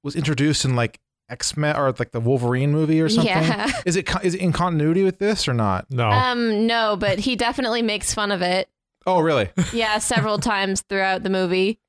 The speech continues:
Speaker 1: Okay.
Speaker 2: Um,
Speaker 3: They even
Speaker 2: there's
Speaker 3: have, they ha-, they have an action figure. <laughs>
Speaker 2: Yeah, they have an action figure of the Wolverine Deadpool that he's holding, and he's like, "Ah, my most prized possession," and then he just
Speaker 1: <laughs>
Speaker 2: throws it away and picks up a record instead, and, like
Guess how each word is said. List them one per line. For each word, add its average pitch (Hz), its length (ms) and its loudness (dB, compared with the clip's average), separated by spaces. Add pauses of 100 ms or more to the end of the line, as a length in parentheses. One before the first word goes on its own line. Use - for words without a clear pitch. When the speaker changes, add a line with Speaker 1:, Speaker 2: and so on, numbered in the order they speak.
Speaker 1:
Okay. 123 240 0
Speaker 2:
Um, 214 540 -2
Speaker 3:
They 226 80 0
even - 180 4
Speaker 2:
there's - 40 2
Speaker 3:
have, 180 100 2
they 185 100 2
ha-, 180 340 2
they 160 100 0
have 185 120 2
an 165 100 -2
action 156 380 0
figure. 123 340 0 (120)
<laughs> - 80 -20
Speaker 2:
Yeah, 247 260 2
they 247 80 0
have 294 160 0
an 294 120 -2
action 233 420 -2
figure 202 400 0
of 208 340 0
the 208 80 -2
Wolverine 202 720 2
Deadpool 226 480 0
that 202 80 0
he's 220 280 -2
holding, 208 380 0
and 226 100 -2
he's 226 160 0
like, 202 220 -2
"Ah, 220 240 0
my 202 100 -2
most 214 320 -2
prized 240 460 -2
possession," 214 540 0
and 202 100 0
then 220 100 2
he 254 120 4
just 226 260 0
Speaker 1:
<laughs> - 60 -4
Speaker 2:
throws 220 340 0
it 226 80 0
away 202 400 0
and 202 160 -2
picks - 240 -4
up 214 120 -4
a 202 80 -2
record 190 380 -2
instead, 185 480 -4
and, 196 120 -2
like 180 260 -2